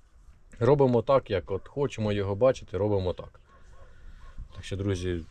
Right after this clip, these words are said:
погнали. Е, ще ж питали по поводу обезшумки взагалі,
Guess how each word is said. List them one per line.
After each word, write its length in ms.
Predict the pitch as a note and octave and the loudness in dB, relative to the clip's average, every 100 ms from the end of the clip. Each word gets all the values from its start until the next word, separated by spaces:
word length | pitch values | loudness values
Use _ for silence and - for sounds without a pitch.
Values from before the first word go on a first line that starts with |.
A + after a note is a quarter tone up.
| - - - - | -18 -20 -12 2
погнали. 440 | G#2+ G#2 F2+ - - - - - - - | 2 4 4 2 -6 -12 -16 -20 -12 0
Е, 400 | A2+ A2+ A#2 A2 | 4 6 4 4
ще 140 | E3 | 0
ж 60 | - | -2
питали 440 | C3+ - C#3 C3 | -4 0 2 2
по 120 | A#2+ | 0
поводу 500 | A#2+ C3+ B2+ A#2+ B2 - - - - | 0 6 6 6 0 -4 -18 -20 -12
обезшумки 600 | A#2 A#2+ B2+ - B2+ G#2+ | -6 -2 -2 -2 -2 -2
взагалі, 520 | G2+ A2+ G#2+ A#2 A2+ | -2 0 2 4 2